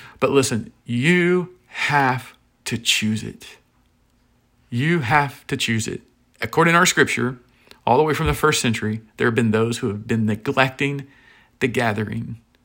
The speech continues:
the ecclesia. Think about how many have also neglected the koinonia.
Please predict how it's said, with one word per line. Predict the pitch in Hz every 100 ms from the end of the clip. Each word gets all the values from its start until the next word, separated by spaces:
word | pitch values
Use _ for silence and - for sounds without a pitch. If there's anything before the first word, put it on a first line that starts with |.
| _ _
the | 120
ecclesia. | 117 113 127 113 110 101 110
Think | 160 190
about | 190 175
how | 165
many | 165 123 104 113 - _ _ _ -
have | 110
also | 123 131 127
neglected | 123 113 104 98 110 - _ _ _
the | 117
koinonia. | - 117 110 202 - - 156